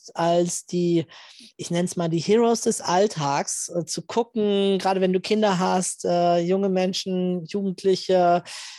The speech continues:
äh, leiden auch gerade sehr besonders unter der Situation. Aber vielleicht ist das jetzt auch die Einladung, da in eine größere Bindung hineinzugehen und, und deine Größe in die Welt hinein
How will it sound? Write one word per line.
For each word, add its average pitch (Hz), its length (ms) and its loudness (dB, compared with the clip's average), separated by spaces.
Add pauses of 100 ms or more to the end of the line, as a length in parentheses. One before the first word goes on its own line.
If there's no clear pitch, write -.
(220)
äh, 175 220 2
leiden 190 320 2
auch 175 160 -2
gerade 175 240 0
sehr 175 180 2
besonders 175 460 -2
unter 180 160 -2
der 180 60 -4
Situation. 180 440 -4
Aber 170 140 -4
vielleicht 185 360 0
ist - 160 -4
das 240 120 -2
jetzt - 140 -6
auch 208 100 -2
die - 160 -4
Einladung, 190 500 0
da 185 140 0
in 196 60 -2
eine 180 140 -2
größere 175 380 0
Bindung 170 340 0
hineinzugehen 147 760 -4
und, 151 200 -6 (460)
und 156 360 -6
deine 208 340 2
Größe 185 460 2
in 170 120 0
die 160 140 0
Welt 165 280 0
hinein 156 520 -4